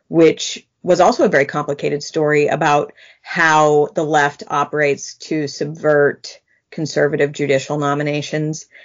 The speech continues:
And then with this election book, I just did not like the way people were talking about the election after it happened, or even how you weren't allowed to notice that things were very weird with the election.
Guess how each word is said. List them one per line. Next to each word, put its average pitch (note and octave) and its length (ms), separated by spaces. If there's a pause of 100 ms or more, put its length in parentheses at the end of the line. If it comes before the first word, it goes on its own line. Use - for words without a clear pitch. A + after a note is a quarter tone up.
(380)
And G3 120
then G3 200
with G3 160
this A3+ 180
election A3 580
book, E3 380
I F3+ 540
just G#3+ 320
did F3 160
not E3 220
like D3+ 200
the D3+ 80
way D3 100
people D3+ 220
were D3+ 120
talking D3 420
about D3 220
the D3+ 80
election C#3+ 420
after C#3 720
it C#3 140
happened, C#3+ 340
or G2+ 140
even G3 220
how E3+ 120
you D#3 140
weren't D#3 220
allowed C#3+ 560
to D3+ 200
notice D3+ 680
that D3 200
things D3 300
were D3 100
very C#3 300
weird C#3 320
with D3 100
the D#3 80
election. D#3 520